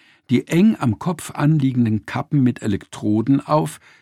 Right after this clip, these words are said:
die dem Forscher erlauben, sich ein Bild von der elektrischen Aktivität im Gehirn zu machen, mittels Elektroenzephalogramm,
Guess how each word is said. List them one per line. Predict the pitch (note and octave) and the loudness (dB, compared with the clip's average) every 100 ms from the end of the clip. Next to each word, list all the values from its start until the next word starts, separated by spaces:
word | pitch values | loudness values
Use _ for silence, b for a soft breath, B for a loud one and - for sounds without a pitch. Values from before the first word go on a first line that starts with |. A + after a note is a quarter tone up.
| b | b
die | D3+ | 2
dem | C#3 | 2
Forscher | A#2+ F3+ G3 - | 2 -2 -4 -4
erlauben, | C#3 A2 C3+ D3+ | -2 0 0 2
sich | C#3 C#3+ C3+ | 0 0 0
ein | C#3 | -2
Bild | B2 G3+ B2 - | 0 0 0 -2
von | A2+ G#2 | -4 -4
der | G2+ - | -4 -4
elektrischen | G#2+ B2+ - - C3 A#2+ - | -2 -2 -4 -6 -4 -4 -6
Aktivität | G#2+ - G#2 G2 - A2 G#2+ - b b | -8 -8 -6 -6 -4 -2 -4 -6 b b
im | C3+ A2 | 2 4
Gehirn | C3 B2 G2 C#2+ | 4 2 0 -2
zu | - | -8
machen, | - - - - - _ _ - | -8 -10 -12 -18 -18 _ _ 2
mittels | A2 A2 E3 E3 - b b b b | 4 4 0 -4 -8 b b b b
Elektroenzephalogramm, | A#2+ B2 - B2 C#3 A2+ G#2+ B2 A2 G2+ A2+ - - - | 2 0 -2 -4 -2 0 0 -2 -4 -4 -4 -6 -10 -12